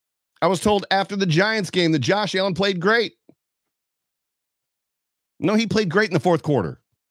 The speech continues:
When they got into a fourth minute, four-minute offense, when the tempo and the rhythm,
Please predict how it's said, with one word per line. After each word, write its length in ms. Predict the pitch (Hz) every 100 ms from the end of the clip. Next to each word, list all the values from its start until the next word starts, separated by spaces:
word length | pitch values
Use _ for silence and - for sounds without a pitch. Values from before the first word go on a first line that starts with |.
| _ -
When 160 | 127
they 80 | 160
got 200 | 143 208
into 180 | 254 247
a 60 |
fourth 280 | - 220 226
minute, 260 | 208 220 147
four-minute 360 | 196 214 208 165
offense, 500 | 139 139 139 143 - _ -
when 140 | 139
the 100 | 139
tempo 380 | - 190 185 233
and 100 | 233
the 60 | 185
rhythm, 400 | 160 156 156